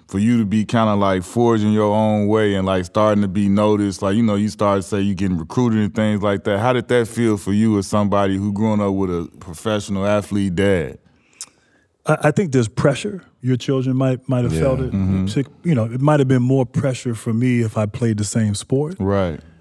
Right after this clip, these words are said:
Speaker 2: But, you know, my dad, obviously,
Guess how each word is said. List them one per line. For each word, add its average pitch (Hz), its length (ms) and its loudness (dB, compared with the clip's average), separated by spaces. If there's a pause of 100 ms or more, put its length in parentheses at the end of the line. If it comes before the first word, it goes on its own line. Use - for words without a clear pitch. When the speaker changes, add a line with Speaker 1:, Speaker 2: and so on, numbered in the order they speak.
(120)
Speaker 2:
But, 117 360 2 (100)
you 196 80 -2
know, 143 100 0
my 120 180 0
dad, 123 640 2 (560)
obviously, 120 880 -2